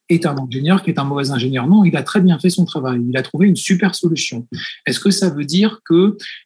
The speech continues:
euh, les gens qui ont fait ça étaient mal intentionnés ? Absolument pas.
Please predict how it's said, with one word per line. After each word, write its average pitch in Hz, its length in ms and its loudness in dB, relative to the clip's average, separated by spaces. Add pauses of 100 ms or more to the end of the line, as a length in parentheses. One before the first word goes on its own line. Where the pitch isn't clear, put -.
euh, 143 140 0
les 139 180 0
gens 185 300 4
qui - 140 -4
ont 143 80 -4
fait 143 120 -4
ça 185 300 0
étaient 170 160 0
mal 165 160 4
intentionnés ? 160 480 -2
Absolument 190 480 2
pas. - 220 -10